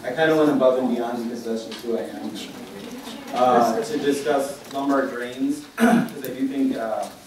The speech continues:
I have had some patients in our I C U here that we've managed with lumbar drains, uh, for various reasons. So I just figured we would kinda brush over that, uh,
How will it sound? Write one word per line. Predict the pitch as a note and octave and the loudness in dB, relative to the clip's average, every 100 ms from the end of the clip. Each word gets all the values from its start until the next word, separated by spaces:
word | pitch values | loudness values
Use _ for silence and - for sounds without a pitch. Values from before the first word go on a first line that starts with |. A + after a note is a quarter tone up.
| - A2 | -12 -4
I | C#3+ | -4
have | D3 | -2
had | - - | -2 -2
some | C3 B2 | -4 -10
patients | A#2+ A#2 A2+ A2+ | -10 -10 -12 -12
in | G#2+ | -6
our | A2+ | -4
I | A2 | -4
C | A2 G#2+ | -4 -4
U | G#2 | -4
here | A2 A2 | 0 2
that | G#2 G2 | 2 0
we've | G2+ | -6
managed | G#2+ G#2 G2+ | -6 -8 -8
with | F#2+ | -8
lumbar | G#2 G#2 G#2 | -6 -2 0
drains, | G#2 G2+ G2+ G#2 G#2 - - - - | 0 -4 -6 -8 -12 -16 -18 -14 -6
uh, | G#2+ G#2 | -2 -2
for | A2 G2 | -2 -2
various | G2+ G2+ G2+ G#2 | -2 -2 -4 -6
reasons. | G#2+ G#2+ A2 G#2 - - - - - - - - - | -10 -10 -10 -10 -12 -16 -20 -20 -20 -20 -20 -20 -8
So | D3+ | -2
I | C3+ | 0
just | C#3 C#3 | 0 -2
figured | C3+ C3+ B2 | 0 0 0
we | |
would | A#2+ A2+ | -2 -4
kinda | B2+ A#2 A2+ - - - - - - - | -6 -4 -4 -6 -12 -18 -20 -20 -18 4
brush | D3+ D3+ D3 | 6 6 4
over | B2+ B2+ | -2 -2
that, | B2 A#2 A#2 | -2 -2 -2
uh, | A2+ - G#2 G#2 | -6 -12 -12 -12